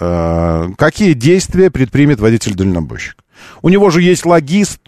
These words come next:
и заказчик, поэтому он возьмет разгон помощнее и попробует проехать сквозь стену, правильно?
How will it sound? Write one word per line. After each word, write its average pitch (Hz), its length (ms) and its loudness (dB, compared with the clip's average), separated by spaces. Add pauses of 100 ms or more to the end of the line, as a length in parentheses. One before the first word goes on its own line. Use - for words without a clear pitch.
(640)
и 127 100 2
заказчик, 160 760 2
поэтому 151 520 2
он 139 160 4
возьмет 151 480 2
разгон 135 460 2
помощнее 208 760 2
и 226 240 0
попробует 180 480 2
проехать 160 400 2
сквозь 147 300 0
стену, 107 420 0
правильно? 175 480 2